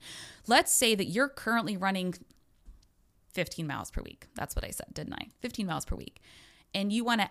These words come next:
add two miles to your, to your week so that next week you run seventeen miles. Instead of adding two miles to your long run only, you can add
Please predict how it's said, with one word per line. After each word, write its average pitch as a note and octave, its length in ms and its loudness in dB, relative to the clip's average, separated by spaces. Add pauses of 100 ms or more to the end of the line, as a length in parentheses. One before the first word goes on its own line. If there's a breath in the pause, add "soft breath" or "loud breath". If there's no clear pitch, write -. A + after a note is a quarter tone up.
add F#3 400 8 (360)
two F4 180 6
miles G3+ 680 2 (260)
to - 140 2
your, G3+ 280 0 (340)
to B3 120 2
your G#3+ 180 2
week E3+ 280 -2
so B3+ 100 0
that G3+ 120 -2
next C#4 300 2
week F#3+ 200 -4
you F#3 80 -2
run G3 160 0
seventeen A3+ 500 2
miles. - 380 -6 (440 soft breath)
Instead F4 200 4
of C#4 80 2
adding B3+ 260 6
two - 260 4
miles G#3+ 640 4 (120)
to A#3 160 0
your F#3+ 240 4
long F#3+ 280 2
run D#3+ 300 2
only, G3 540 2 (260 soft breath)
you G3+ 80 -4
can G3+ 160 0
add E3+ 440 2